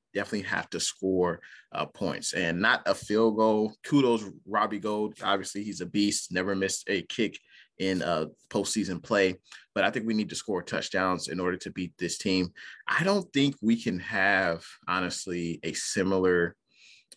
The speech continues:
offensive performance that we had against the Cowboys, uh, I don't think if we, if we have that same offensive output against the Eagles, I just think, you know, we're keeping the game really too close. Uh, I,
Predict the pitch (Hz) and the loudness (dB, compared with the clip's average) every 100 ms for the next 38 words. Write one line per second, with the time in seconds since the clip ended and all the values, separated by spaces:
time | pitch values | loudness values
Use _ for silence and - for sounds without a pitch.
0 | - 90 - 104 92 92 87 - 95 90 | 0 0 2 0 -2 -6 -8 -4 0 2
1 | 87 71 - - - 82 87 87 87 78 | 2 0 -2 -4 -2 0 2 2 2 2
2 | 92 - - 92 85 82 78 80 78 - | -4 -6 -6 0 0 0 -2 -2 -4 -6
3 | - _ _ _ _ _ 73 73 65 - | -10 _ _ _ _ _ -6 -4 -4 -6
4 | - _ _ _ _ _ 95 113 110 - | -10 _ _ _ _ _ 2 4 4 0
5 | 90 - 104 107 - 131 135 87 87 - | -4 -2 2 2 0 0 0 2 0 2
6 | 104 104 92 - 95 - - 85 - - | 2 2 -2 -4 -6 -6 -2 0 0 0
7 | 92 85 90 - - 98 98 90 85 - | 0 0 -2 -4 -4 0 2 2 0 -4
8 | - 104 95 92 87 - 95 90 92 - | -6 -4 -2 0 -2 -4 0 0 0 -8
9 | - - - - _ - 82 67 71 85 | -20 -20 -20 -20 _ -10 -6 -4 -4 -2
10 | 90 - 131 101 101 90 95 95 92 82 | -2 0 0 2 0 2 2 4 0 -2
11 | - - _ - 101 117 101 - 110 - | -12 -18 _ -4 2 6 4 4 0 0
12 | 78 98 104 - - - - - 71 58 | 0 0 0 -4 -10 -20 -20 -8 -6 -2
13 | 87 | -2